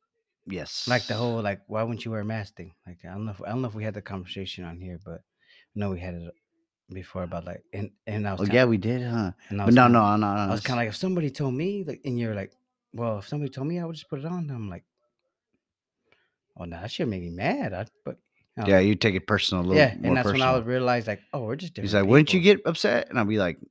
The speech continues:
Speaker 1: "No, I just put it on."
Speaker 2: Yeah.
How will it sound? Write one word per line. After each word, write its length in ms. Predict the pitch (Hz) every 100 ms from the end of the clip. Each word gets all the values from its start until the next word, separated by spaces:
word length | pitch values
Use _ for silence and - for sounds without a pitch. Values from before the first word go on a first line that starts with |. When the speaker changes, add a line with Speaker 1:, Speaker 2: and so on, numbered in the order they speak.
| _ _
Speaker 1:
"No, 420 | - 117 185 170 87
I 140 | 85
just 260 | 101 95 - _ _ _ _ _ -
put 160 | 98
it 120 | 90
on." 280 | 98 170 143
Speaker 2:
Yeah. 360 | 95 92 85